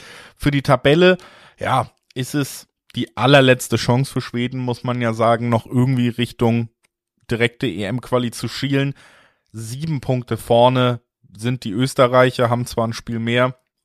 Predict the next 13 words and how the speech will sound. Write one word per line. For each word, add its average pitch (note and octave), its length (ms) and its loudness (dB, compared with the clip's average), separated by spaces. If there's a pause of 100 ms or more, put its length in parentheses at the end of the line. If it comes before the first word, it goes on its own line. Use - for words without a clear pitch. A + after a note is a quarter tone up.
aber G#2 260 -4
heißt A2+ 260 -2
auch, A#2+ 340 0 (320)
Schweden B2 280 -4
kann B2 160 0
insgesamt B2+ 480 0
nur B2 120 2
neu-, A#2+ 340 2
äh, A#2+ 180 0
noch A#2+ 180 -2
neun B2+ 300 2
Punkte B2+ 380 0
holen. C#3+ 360 0